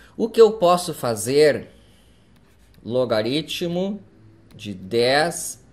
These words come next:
na base cinco. Eu vou começar fazendo uma mudança de base. Vou colocar tudo na base dez. Logaritmo de dez na base dez, dividido por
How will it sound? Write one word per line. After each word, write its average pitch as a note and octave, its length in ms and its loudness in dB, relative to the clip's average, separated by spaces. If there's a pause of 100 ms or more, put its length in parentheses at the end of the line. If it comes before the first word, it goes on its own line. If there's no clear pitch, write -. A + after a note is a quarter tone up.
na B2 240 -4
base C3+ 400 -2
cinco. G2+ 480 -10 (720)
Eu F3+ 140 0
vou G#3+ 180 2
começar G3 480 -4
fazendo F#3 400 -4
uma F#3 160 -4
mudança F#3 540 -4
de G3 120 -8
base. A2 460 -2
Vou C3 160 -4
colocar E3 420 -2
tudo G3+ 220 -6
na G3 140 -4
base E3 280 0
dez. B2 520 -2 (560)
Logaritmo C3 1000 -2
de G#2+ 160 -10
dez G#2+ 880 -2 (320)
na B2 320 -2
base A2 380 -4
dez, G2 720 -4 (500)
dividido C#3+ 540 -8
por C3 640 2